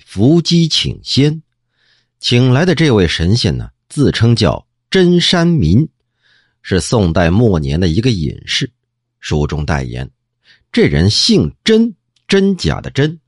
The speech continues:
这个姓儿啊，现在也不多见。这真山民呢，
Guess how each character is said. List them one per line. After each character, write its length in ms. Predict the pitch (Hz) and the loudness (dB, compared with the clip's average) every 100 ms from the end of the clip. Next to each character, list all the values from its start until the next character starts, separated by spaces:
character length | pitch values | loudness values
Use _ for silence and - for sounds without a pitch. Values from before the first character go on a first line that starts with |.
| _ _ _ _ | _ _ _ _
这 160 | 196 131 | 0 2
个 120 | 76 | 0
姓 180 | - 85 | 0 -2
儿 140 | 52 | -4
啊， 80 | - _ | -10 _
现 280 | - 120 82 | -4 -2 0
在 320 | 76 87 73 - | 0 0 -2 -4
也 220 | 90 76 | -4 -4
不 100 | 64 | -4
多 180 | 76 78 | -6 -6
见。 240 | 76 76 - _ _ _ _ - | -4 -6 -10 _ _ _ _ -8
这 80 | 92 | -2
真 240 | 101 104 | 0 2
山 180 | 110 101 | 2 2
民 200 | 85 | 2
呢， 120 | 78 | 0